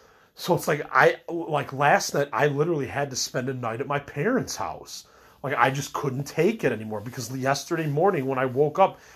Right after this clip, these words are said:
I kinda got mad at him. And I was just like, "Dude, like, either you," like, 'cause we just had this flood. And then, like, he hasn't even, like, pushed his, asked me to help him, like, push his couch back to, like, w-, the original spot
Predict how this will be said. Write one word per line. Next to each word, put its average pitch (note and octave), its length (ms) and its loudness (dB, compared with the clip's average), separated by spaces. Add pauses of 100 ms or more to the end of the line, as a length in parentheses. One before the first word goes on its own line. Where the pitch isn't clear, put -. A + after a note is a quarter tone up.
(120)
I G#2+ 60 -10
kinda C3 320 -4
got C3+ 260 2
mad D#3 360 6
at G2+ 180 -6
him. G#2 160 -12
And A2+ 80 -8
I A#2 180 -6
was A#2 160 -10
just B2 180 -14
like, G2 220 -14
"Dude, E3 500 -2 (480)
like, B2 400 -2
either D3 400 4 (120)
you," D#3 420 -2 (300)
like, F#3 200 8
'cause F3 220 0
we F#3+ 100 -2
just A#3 220 -2
had G#3 220 6
this C#3 160 -6
flood. D#3 640 4 (360)
And F#3 120 0
then, F#3+ 140 2
like, F#3+ 180 4 (160)
he F#3+ 180 -6
hasn't G#3+ 300 2
even, F3+ 180 -4
like, C3+ 240 -4
pushed - 460 -2
his, B2+ 180 -4 (100)
asked E3 420 0
me D#3+ 100 -2
to C3+ 80 2
help E3+ 320 0
him, D#3 80 -6
like, A#2 260 -6
push - 340 0
his - 160 -8
couch - 680 2
back E2 380 -8 (380)
to, F3+ 100 -6
like, D#3 200 0
w-, D3 160 -6
the D3 120 -4
original D3+ 580 -2
spot - 680 0